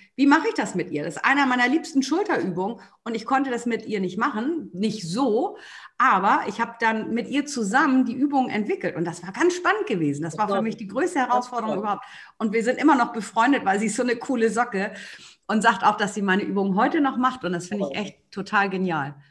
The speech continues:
Speaker 1: Ein großes Plus für Menschen, die eben Einschränkungen haben, auch auf dem Stuhl Yoga machen zu können, ne?
Speaker 2: Ganz genau. Und, und selbst wenn sie, ähm, die, ich hatte ja eine im Rollstuhl,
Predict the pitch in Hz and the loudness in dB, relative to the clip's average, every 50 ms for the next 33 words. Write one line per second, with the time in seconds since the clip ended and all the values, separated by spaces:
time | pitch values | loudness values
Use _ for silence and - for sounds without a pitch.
0 | _ _ - 208 208 202 - 196 202 233 269 311 370 359 - 294 277 - - - | _ _ -4 -4 -4 -2 -4 -4 -4 -2 0 0 0 0 0 -2 -4 -4 -6 -12
1 | - - - - 247 247 247 262 254 - - - 220 208 208 208 214 202 - 214 | -16 -20 -12 -4 -2 0 0 0 -2 -6 -8 -6 -4 -2 -2 -2 -4 -4 -4 -4
2 | 208 196 202 - - 180 190 92 - 226 247 - - 165 151 151 151 151 147 151 | -6 -4 -4 -4 -4 -2 -2 -2 -2 -2 -4 -4 -6 -6 -4 -4 -4 -4 -4 -4
3 | 143 143 156 151 156 156 - - 165 - 170 156 - - 262 294 233 170 156 151 | -4 -4 -2 -2 -2 -2 -2 -4 -6 -6 -8 -10 -6 -2 -2 0 0 -2 -2 -2
4 | 151 147 143 143 139 143 139 - 131 - - 127 120 131 156 175 180 - _ _ | -4 -4 -4 -6 -6 -8 -10 -12 -14 -16 -14 -12 -10 -10 -10 -10 -12 -18 _ _
5 | _ _ _ _ _ - 214 220 214 - - 185 175 165 165 - 196 196 - 208 | _ _ _ _ _ -4 -2 -2 -2 -4 -6 -6 -4 -4 -4 -6 -6 -6 -8 -4
6 | 220 226 233 233 233 - 220 233 254 277 277 262 247 - - - 208 214 208 208 | -2 -2 -2 -2 -2 -2 0 2 2 2 2 0 -2 -4 -4 -4 -4 -2 -2 -2
7 | 202 208 202 220 - 180 180 226 240 254 240 - 196 214 202 196 - 202 226 311 | -2 -2 -2 0 0 -2 -2 -2 -2 0 0 0 0 0 0 2 2 2 2 2
8 | - - - - - 330 339 349 | 0 -2 -6 -6 -4 -4 -4 -4